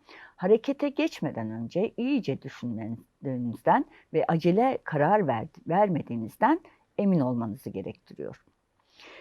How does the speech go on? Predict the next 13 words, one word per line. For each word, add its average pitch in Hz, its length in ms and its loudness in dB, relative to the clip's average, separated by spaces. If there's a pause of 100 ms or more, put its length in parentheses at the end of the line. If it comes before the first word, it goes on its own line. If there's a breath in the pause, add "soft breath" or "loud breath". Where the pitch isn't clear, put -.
(140 loud breath)
Zihniniz 349 520 4
bu 381 100 4
süreçte 302 460 2
para 269 240 2
kazanma 226 460 6
konularına 156 540 2
odaklı 131 380 2
olabilir. - 480 0 (680 soft breath)
Önemli 214 360 8
kazanç 247 460 4
fırsatları - 680 -4
gündeme 113 360 -4
gelebilir. 98 580 -4